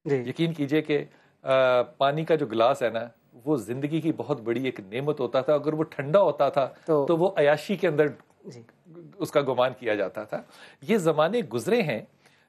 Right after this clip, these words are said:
Speaker 2: लेकिन मैंने आपके वालिद को हमेशा ये कहते हुए सुना, वो कहते थे कि अल्लाह ताला जो है ना, रहमत करने वाला है,
Speaker 1: ऐसे
Speaker 2: उसकी
Speaker 1: ही।
Speaker 2: रहमत से मायूस नहीं होते।
Speaker 1: बल्कि उसकी रहमत के बगैर तो हम जन्नत में भी जा नहीं
Speaker 2: जन्नत में
Speaker 1: सकते।
Speaker 2: भी नहीं जा सकते।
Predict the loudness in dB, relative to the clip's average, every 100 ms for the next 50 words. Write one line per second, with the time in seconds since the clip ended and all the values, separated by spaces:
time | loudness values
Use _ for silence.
0 | -6 -2 0 0 0 2 2 2 2 2
1 | 4 2 0 -2 -2 -4 0 2 0 -2
2 | -6 -2 2 2 0 -8 _ -10 -2 0
3 | 0 -6 _ _ _ _ _ -4 0 2
4 | 2 0 0 -2 -2 2 2 2 2 2
5 | 0 -2 -2 0 0 0 0 0 0 -2
6 | -4 -2 -4 -6 -10 -18 -14 -8 -2 0
7 | 4 2 2 0 -2 0 0 2 2 2
8 | 0 0 -2 0 0 -2 -2 2 2 4
9 | 2 4 2 2 2 2 4 2 2 2
10 | 4 4 2 2 2 2 2 -2 -2 0
11 | 2 2 2 0 0 -4 -6 -8 -12 -20
12 | -20